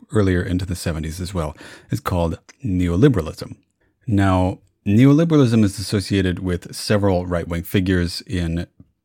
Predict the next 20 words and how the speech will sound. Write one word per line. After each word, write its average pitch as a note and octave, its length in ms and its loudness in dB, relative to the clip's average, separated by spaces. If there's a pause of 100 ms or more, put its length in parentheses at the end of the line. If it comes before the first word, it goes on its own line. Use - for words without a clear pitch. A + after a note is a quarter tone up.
particularly F2+ 560 0
in E2 80 -4
the E2 80 -6
United E2 280 -6
States E2+ 340 -8
and E2 120 -10
the D#2+ 60 -8
United D#2+ 300 -10
Kingdom. A2+ 280 2
I'm F2 120 -2
talking F2+ 280 -8
about E2 280 -4 (420)
Ronald E2+ 260 -2
Reagan A2+ 420 4
and F2+ 260 0
Margaret F2 280 -4
Thatcher. - 440 -10 (440)
Now, E2+ 320 2 (360)
epithets - 400 -4
aside A#2 600 2